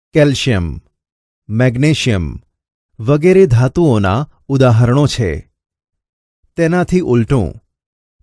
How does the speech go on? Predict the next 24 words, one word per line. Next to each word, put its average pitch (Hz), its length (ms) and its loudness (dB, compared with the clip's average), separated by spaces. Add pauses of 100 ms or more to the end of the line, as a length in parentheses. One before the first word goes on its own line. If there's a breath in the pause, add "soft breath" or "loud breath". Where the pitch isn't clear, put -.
પદાર્થો 165 560 0
જેવા 127 360 2
કે 110 360 -4 (380)
કોલસો 156 400 -2
અને 123 240 0
સલ્ફર 143 600 -2 (240 soft breath)
નરમ 151 420 2
તથા 165 340 -2
દેખાવે 123 560 0
ઝાંખા 123 400 -2
હોય 110 260 0
છે. 101 400 -6 (640)
તેમને 156 380 0
હથોડીથી 139 680 0
ઠપકારતાં 127 880 -4 (420)
તેનો 175 280 -2
ભૂકો 131 360 -2
થાય 110 280 0
છે. 90 400 -8 (720)
તેઓ 196 220 4
રણકાર 127 520 0
ઉત્પન્ન 160 520 -2
કરતા 147 380 0
નથી 123 540 -4